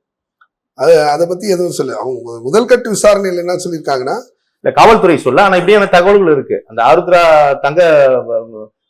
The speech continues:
Speaker 2: மோசடி விவகாரத்துல வந்து அவர்களுக்கு ஆதரவாக ஆற்காடு சுரேஷ் எழுந்ததாகவும், இந்த பக்கத்தில் வந்து ஆம்ஸ்ட்ராங் வந்து நிறைய, அதாவது பாதிக்கப்பட்டவர்களுக்கு அந்த பணத்தை பெற்று தந்ததாக கூட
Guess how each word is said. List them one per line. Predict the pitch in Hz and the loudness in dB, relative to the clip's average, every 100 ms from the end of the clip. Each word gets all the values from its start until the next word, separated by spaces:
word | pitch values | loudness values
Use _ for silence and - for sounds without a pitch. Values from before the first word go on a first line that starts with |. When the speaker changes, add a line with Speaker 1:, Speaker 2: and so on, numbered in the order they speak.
| _ | _
Speaker 2:
மோசடி | 131 147 160 | -4 0 0
விவகாரத்துல | 139 147 156 139 123 | 0 2 2 2 0
வந்து | 131 143 214 214 | -4 -2 0 2
அவர்களுக்கு | 151 160 165 151 | 4 4 4 4
ஆதரவாக | 139 147 190 180 170 175 196 190 175 | 4 6 4 4 4 4 2 2 4
ஆற்காடு | 156 165 170 151 | 2 4 2 2
சுரேஷ் | 147 147 131 | -2 -4 -2
எழுந்ததாகவும், | 135 131 139 131 127 131 165 214 _ _ 151 | -2 -2 -4 0 0 0 -8 -12 _ _ -4
இந்த | 185 233 | 2 4
பக்கத்தில் | 214 214 202 208 | 4 2 2 2
வந்து | 190 180 214 | 2 2 4
ஆம்ஸ்ட்ராங் | 185 180 180 196 160 | 4 2 0 0 0
வந்து | 151 170 | 0 -2
நிறைய, | 156 160 170 156 139 | 0 2 2 4 2
அதாவது | 123 147 139 | 0 -2 2
பாதிக்கப்பட்டவர்களுக்கு | 160 208 196 185 170 160 156 208 254 247 _ | 4 4 2 2 2 0 0 0 -2 -8 _
அந்த | - 147 | -6 0
பணத்தை | 160 202 196 | 2 4 2
பெற்று | 180 190 240 | 2 0 0
தந்ததாக | 220 196 185 175 175 160 165 | 0 0 2 2 2 -4 -4
கூட | 202 | 0